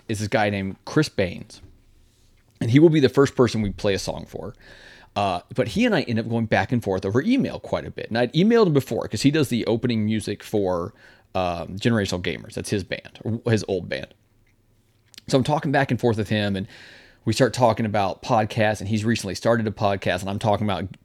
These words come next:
you know, how he needs to get on, uh, We the Gamercast and, and, and all this stuff. And, uh, so I decided to listen to his podcast, and, and I realized something very important while I'm listening to his show. First of all, like, he and his, they don't care about their show.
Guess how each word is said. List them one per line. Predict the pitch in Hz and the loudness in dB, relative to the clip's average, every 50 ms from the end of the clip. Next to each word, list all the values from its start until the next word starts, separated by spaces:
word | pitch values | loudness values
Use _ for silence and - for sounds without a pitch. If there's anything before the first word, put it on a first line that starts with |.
| _ _ _ | _ _ _
you | - 113 95 | -6 -6 -4
know, | 87 | -4
how | 82 101 95 90 | -2 -2 -2 -2
he | 95 107 107 104 | -2 -2 -2 -2
needs | 101 101 101 101 98 92 | -2 -2 -2 -2 -4 -4
to | - 104 | -6 -6
get | 95 98 101 101 98 | -2 0 0 0 2
on, | 90 90 90 90 92 - - | 0 -2 -2 -4 -6 -8 -8
uh, | 92 90 87 85 | -6 -6 -6 -6
We | 92 98 90 | -4 -6 -6
the | 82 90 | -6 -2
Gamercast | 101 143 156 151 147 143 - - 131 117 110 110 110 107 104 - - 104 | 0 0 0 2 0 -2 -2 0 0 2 2 2 2 0 -2 -2 -4 -6
and, | 95 95 90 - | -6 -6 -6 -6
and, | - 98 92 - | -6 -8 -8 -6
and | - 101 95 | -6 -6 -4
all | 98 90 90 | -4 -4 -2
this | 95 95 95 | -4 -4 -6
stuff. | - - 95 92 90 92 - - - - - - - - - _ _ - | -4 -2 0 0 0 -2 -6 -14 -20 -20 -20 -20 -20 -20 -20 _ _ -6
And, | 120 120 117 110 104 104 101 - _ | -4 -4 -4 -4 -6 -8 -10 -8 _
uh, | 107 101 98 92 90 87 | -6 -4 -4 -6 -6 -8
so | - - 131 | -6 -6 -4
I | |
decided | 131 - 202 185 180 | -2 -2 -2 -2 -2
to | 147 | -2
listen | 123 127 120 - 113 104 | 0 -2 0 -2 -4 -4
to | - 104 | -2 -4
his | 98 - | -6 -6
podcast, | - - 80 80 - - - - - - - - _ | -6 -8 -8 -8 -8 -10 -12 -12 -12 -16 -20 -12 _
and, | 113 113 117 - | -8 -8 -6 -4
and | - 131 127 - | -4 -4 -2 -2
I | 117 | -2
realized | 117 120 113 110 107 113 120 123 127 127 117 104 95 95 95 98 | -2 0 -2 -2 0 2 4 4 4 4 4 2 2 0 0 -2
something | - - 110 95 98 95 90 | -2 -4 -4 -2 -4 -6 -6
very | 92 98 110 117 117 120 120 117 113 | -8 -10 -4 0 2 2 4 4 2
important | 110 104 - 110 101 58 90 | -2 0 0 0 0 0 -2
while | 95 92 | -4 -4
I'm | 95 95 | -2 -4
listening | 98 95 92 92 92 | -6 -4 -4 -6 -6
to | 92 - 87 | -6 -6 -8
his | 85 85 | -8 -6
show. | - - - - - _ _ _ _ _ _ | -8 -10 -12 -14 -20 _ _ _ _ _ _
First | 214 220 - 151 | 6 6 6 6
of | 135 | 2
all, | 107 98 95 | 2 2 2
like, | 104 107 101 - - _ 101 101 - _ | 0 -2 -4 -6 -12 _ -12 -12 -10 _
he | - 127 135 170 196 | -2 0 2 2 2
and | 202 165 | 2 0
his, | 135 117 - - 127 120 - - | -2 -2 -2 -4 -4 -6 -6 -12
they | - 127 123 127 - 127 131 - | -14 -12 -12 -12 -8 0 2 2
don't | 170 131 110 | 2 2 2
care | - - 92 | -4 -6 -6
about | - - 69 - - | -6 -8 -12 -12 -12
their | - - | -12 -12
show. | - - | -12 -16